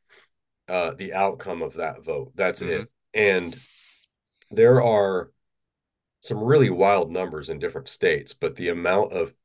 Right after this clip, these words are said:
Speaker 1: people who buy, uh, hunting licenses or tags who aren't registered to vote is
Speaker 2: Yeah.
Speaker 1: absolutely insane. Now, I, I saw a number in Colorado, and I'm, it, it's like, some people say, "Yeah, it's true." Some people say, "Ah, it's a little less than that."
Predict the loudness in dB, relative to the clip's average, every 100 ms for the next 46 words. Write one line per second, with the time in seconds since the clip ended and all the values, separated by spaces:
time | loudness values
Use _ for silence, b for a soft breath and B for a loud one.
0 | _ _ -14 0 0 2 0 -2 -8 0
1 | 2 2 2 0 -2 -6 _ _ _ _
2 | _ _ _ _ _ _ -8 -6 -6 -10
3 | -4 -4 -2 -2 -2 -4 -8 -8 -8 -8
4 | -12 -16 _ -10 -8 -2 4 6 4 2
5 | -4 -12 _ _ _ -12 -12 -2 0 0
6 | 0 0 2 2 0 -2 0 -2 -2 -2
7 | 0 -2 _ _ _ -4 -4 -4 -10 -14
8 | -16 -16 _ _ _ 0 2 2 0 2
9 | 2 -2 -6 -2 -2 -2 0 0 0 -2
10 | 0 0 -2 -4 -4 2 4 6 6 4
11 | 2 -2 0 -2 -2 -2 -2 -2 -4 -6
12 | -10 -14 -14 -14 -14 _ -8 -6 -6 -8
13 | -8 -8 -8 -4 -2 -2 -4 -6 -10 -6
14 | -6 -6 -8 -8 -6 -4 -2 -2 -2 -4
15 | -4 -2 -2 -2 -6 -6